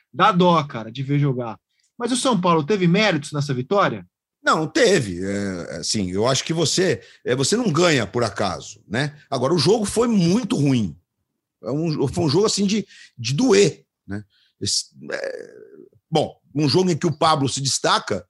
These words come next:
Speaker 2: o Pablo normalmente tem sido um, um, um ponto nervoso do São Paulo, né? É um jogo que o Pablo se destaca, é, não só pelo gol que fez, mas pela lucidez. Tem até passe de calcanhar pro Rojas, é, isolar.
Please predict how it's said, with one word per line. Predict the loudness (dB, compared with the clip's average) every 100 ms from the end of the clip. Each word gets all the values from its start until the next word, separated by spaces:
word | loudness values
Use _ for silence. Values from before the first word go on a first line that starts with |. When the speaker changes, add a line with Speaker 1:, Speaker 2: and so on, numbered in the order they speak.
| _ _ _
Speaker 2:
o | -10
Pablo | -4 -2 0
normalmente | 0 0 0
tem | 0 0
sido | 0 -2 -2
um, | -4
um, | -2 -4 -4 -6 -6 -6
um | -4
ponto | -2 -2 -2 -6 -10 -20 _ -8
nervoso | -2 2 2 4 4 4 0
do |
São | -4 -4 -4
Paulo, | -6 -6 -8
né? | -10 -12 _ _ _ _
É | -4
um | -2
jogo | 0 -2
que | -2
o |
Pablo | 0 0 0
se | -2
destaca, | -2 0 2 0 -2 -6 -4
é, | -4 -2 -2 0
não | 2 2 2
só | 0
pelo | 0 0 0
gol | 0
que | -2
fez, | 0 0 0
mas | -2
pela | 0 0
lucidez. | 0 0 0 0 0
Tem | -2
até | -4 -4
passe | -4 -4 -4 -4
de | -8
calcanhar | -4 -4 0 0 0 0 -2 -6 _ -20 _ -2
pro | 2
Rojas, | 2 4 2 2 0 -2 -6 -10 _ -8
é, | -4
isolar. | 0 2 2 2 -2